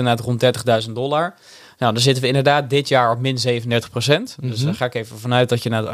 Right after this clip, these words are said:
Speaker 1: moment dat je één januari begonnen zou zijn, nou, dan heb je dus nu heel veel verlies gemaakt. Eh, kijk je op een periode van twee jaar, dan zit je alsnog op plus tweehonderdzeventien procent.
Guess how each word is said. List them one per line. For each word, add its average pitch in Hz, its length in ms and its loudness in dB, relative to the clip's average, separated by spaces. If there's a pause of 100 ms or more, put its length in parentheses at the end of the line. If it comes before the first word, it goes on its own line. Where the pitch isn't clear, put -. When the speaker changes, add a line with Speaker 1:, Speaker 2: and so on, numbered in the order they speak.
Speaker 1:
moment 120 140 0
dat 113 80 -6
je 120 100 -2
één 131 140 0
januari 120 680 0
begonnen 123 380 -2
zou 110 160 2
zijn, 104 260 -2
nou, 101 140 -4
dan 110 220 -2
heb 113 120 -2
je 127 60 -2
dus 117 160 0
nu 156 140 2
heel 120 240 4
veel 110 420 0 (240)
verlies 127 340 -4
gemaakt. 156 460 -2 (2250)
Eh, 127 400 4 (460)
kijk 156 160 2
je 143 220 -2
op 139 120 -6
een 131 100 -16
periode 143 280 0
van 131 140 -6
twee 160 300 2
jaar, 131 500 0
dan 123 120 -6
zit 123 200 2
je 123 60 -2
alsnog 120 300 0
op 110 180 -6
plus 117 280 -2
tweehonderdzeventien 127 1000 0
procent. 120 640 -2